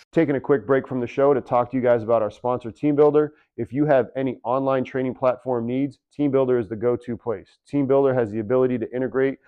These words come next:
with velocity-based training tools. They have the ability to program and have notes and videos for all of your athletes and your clients. This is your number one stop shop. Been using it since two thousand and nineteen when I was working at Towson. So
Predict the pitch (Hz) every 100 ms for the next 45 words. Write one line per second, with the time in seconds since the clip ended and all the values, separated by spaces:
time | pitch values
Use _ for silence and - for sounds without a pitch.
0 | _ _ 117 90 98 104 123 - 120 104
1 | 123 117 - - 127 131 127 139 139 139
2 | 135 _ _ 120 117 107 110 120 123 123
3 | 113 - 131 131 117 127 127 110 98 101
4 | 87 113 135 139 135 107 98 127 127 123
5 | 123 - 101 - 107 120 101 98 117 131
6 | - 131 - 104 - 135 143 143 143 _
7 | _ _ - 143 151 - 131 131 113 107
8 | 113 107 104 123 123 123 120 - 113 -
9 | 147 143 131 98 110 117 127 117 123 101
10 | 110 104 - 123 120 113 110 110 107 104
11 | - 139 139 135 107 104 98 107 110 107
12 | 95 135 131 127 117 101 113 110 104